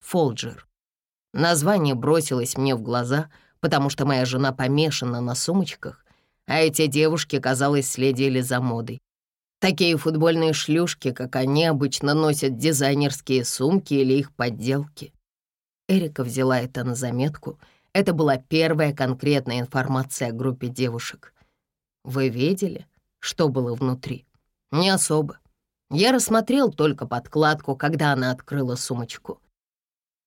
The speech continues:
«Если вы взглянете на фотографию, сможете ли опознать молодую женщину,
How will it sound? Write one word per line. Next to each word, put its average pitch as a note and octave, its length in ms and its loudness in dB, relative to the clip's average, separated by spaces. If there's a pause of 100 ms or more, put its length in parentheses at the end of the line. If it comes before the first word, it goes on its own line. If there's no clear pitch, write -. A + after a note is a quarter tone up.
«Если G3+ 380 0
вы G3 160 0
взглянете C#3 840 -2
на B2 120 -2
фотографию, B2 680 -6
сможете D#3 640 0
ли C3 80 4
опознать B2 560 0
молодую B2+ 480 0
женщину, C3 640 -4